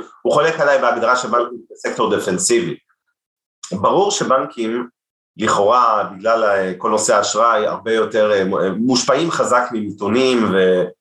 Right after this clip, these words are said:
ומחיקות אשראי וכו'. אבל,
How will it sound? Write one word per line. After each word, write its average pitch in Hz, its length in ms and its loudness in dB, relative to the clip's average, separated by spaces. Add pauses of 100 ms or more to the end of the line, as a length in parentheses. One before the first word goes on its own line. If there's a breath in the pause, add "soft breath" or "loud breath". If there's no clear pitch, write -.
(180)
ומחיקות 110 520 0
אשראי 110 440 0
וכו'. 76 320 -16 (1000)
אבל, 147 500 2